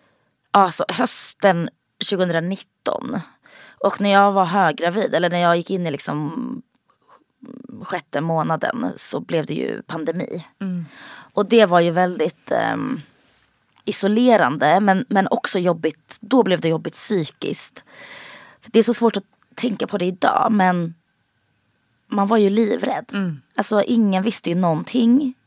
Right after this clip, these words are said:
Speaker 1: om det här viruset. Och det kom ju flera larm också om att gravida hade
Speaker 2: Exakt.
Speaker 1: blivit jättesjuka.
Speaker 2: Ja, just det.
Speaker 1: För att man redan hade liksom sämre lungkapacitet för att allt är så mosat. Och, ja, man skulle liksom föda ensam.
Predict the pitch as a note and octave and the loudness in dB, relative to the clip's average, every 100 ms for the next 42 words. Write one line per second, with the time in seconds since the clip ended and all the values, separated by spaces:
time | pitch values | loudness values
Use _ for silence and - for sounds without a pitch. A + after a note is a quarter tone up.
0 | _ - F3+ E3+ E3 E3 D#3+ - - - | _ -2 -2 0 0 0 0 -2 -4 -2
1 | - - - - - - - - - - | -4 -4 -12 -14 -16 -16 -14 -12 -6 -4
2 | G#3 - A3 F#3+ F3+ - G3 F3 D#3+ E3+ | -4 0 0 0 -2 -4 0 0 2 2
3 | F#3 E3+ F3 - - E3 D#3 - D#3+ E3+ | 2 2 -2 -4 -4 -2 -4 -4 -4 -2
4 | E3 E3 - D#3 - - - - - - | -4 -2 -4 -4 -4 -4 -4 -4 -4 -4
5 | F#3+ F3 - A#3 - C4+ A#3+ - - B3 | -4 -6 -6 -8 0 2 2 0 0 4
6 | A#3 A#3 A3 - - F#3+ - G#3 F#3 G3 | 6 4 0 -10 -14 -10 -2 0 0 0
7 | F#3+ F3 D#3+ F3 D#3 D#3 - - D#3+ D#3 | 0 0 -2 -2 -4 -4 -6 -6 -4 -4
8 | D#3 D#3 D#3+ D3+ - D3+ - D#3+ - - | -2 -2 -4 -6 -10 -10 -10 -12 -10 -8
9 | C#3+ - D3 C#3+ D#3+ D3 - - - - | -8 -6 -8 -4 -4 -4 -6 -4 -6 -8
10 | - E2 G2+ - - - - - - _ | -8 -4 -4 -4 -12 -18 -18 -20 -20 _
11 | _ _ _ - G3 B2+ F#3+ F3+ - F#3 | _ _ _ 4 6 6 4 2 -2 0
12 | F3+ E3+ F3 E3 F3+ E3 E3+ F3+ F3+ D#3+ | 0 0 -4 0 0 2 2 0 -4 -6
13 | - F#3 F3+ F3+ F3+ F3 | -2 0 0 -2 -2 -4